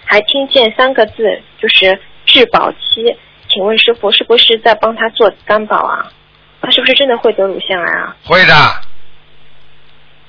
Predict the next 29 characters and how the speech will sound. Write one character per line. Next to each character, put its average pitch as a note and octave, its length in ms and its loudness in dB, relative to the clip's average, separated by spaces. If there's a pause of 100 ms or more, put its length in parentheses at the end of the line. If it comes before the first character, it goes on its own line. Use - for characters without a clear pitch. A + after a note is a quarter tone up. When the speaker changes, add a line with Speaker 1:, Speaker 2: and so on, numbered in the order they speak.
(420)
Speaker 2:
百 C#3+ 200 0
分 F#3+ 220 2
之 F3+ 100 -2
一 G3+ 180 2
百 D3+ 160 6
会 B2+ 220 -2
的。 G2 160 -6 (1300)
像 F#3+ 220 4
这 G#3 180 4
种 F#3 160 4
已 C#3+ 140 -2
经， E3+ 180 2
Speaker 1:
哦。 A3 280 -6
Speaker 2:
下 G3+ 280 4
面 F3+ 180 4
已 D3 40 0
经 F3+ 180 -2
给 D3+ 160 0
她 D3+ 300 4 (300)
已 C#3 80 -12
经 E3 180 0
定 G3+ 240 0
性 F#3+ 260 4
了， A2+ 240 0
听 - 180 -12
得 C3 80 -6
懂 G#2+ 160 -8
吗？ G2+ 340 0 (1600)
Speaker 1:
哦， A3 520 -4